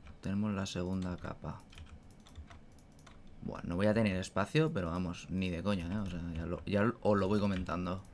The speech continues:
Vale. Espérate, que si no la liamos. Vale, eh, ya tenemos eso. Ahora, a ver,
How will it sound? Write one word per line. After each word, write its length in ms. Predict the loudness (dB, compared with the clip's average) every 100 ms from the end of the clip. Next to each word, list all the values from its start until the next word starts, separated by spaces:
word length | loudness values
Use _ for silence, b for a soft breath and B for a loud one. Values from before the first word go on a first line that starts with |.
| B B B B B B -16 -16 -12
Vale. 400 | -2 0 2 -2 -8 -18 -18 -12 -12 -12 -16 -18 -18 -18 -18 -18 -18 -20
Espérate, 720 | -12 -6 -4 -2 0 0 -2
que 80 | -4
si 100 | -4
no 140 | -2 0
la 80 |
liamos. 500 | 0 -2 -4 -6 -12 -16 B B B 4
Vale, 320 | 6 6 0 0
eh, 460 | 4 4 6 4
ya 80 | 4
tenemos 240 | 2 0 -2
eso. 180 | -4 0
Ahora, 240 | 0 0
a 60 | -4
ver, 180 | -6